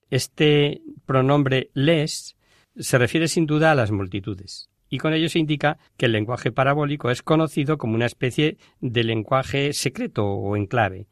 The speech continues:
¿Por qué? Quizás por la incredulidad, por la autosuficiencia, por la re-,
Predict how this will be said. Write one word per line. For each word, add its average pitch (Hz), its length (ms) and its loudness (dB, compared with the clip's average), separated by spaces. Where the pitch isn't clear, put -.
¿Por 151 160 -2
qué? 147 220 -2
Quizás 175 420 0
por - 160 -2
la 165 80 2
incredulidad, 165 800 -2
por 123 240 -2
la 127 500 2
autosuficiencia, 131 1000 0
por 117 200 -2
la 123 140 2
re-, 127 260 -2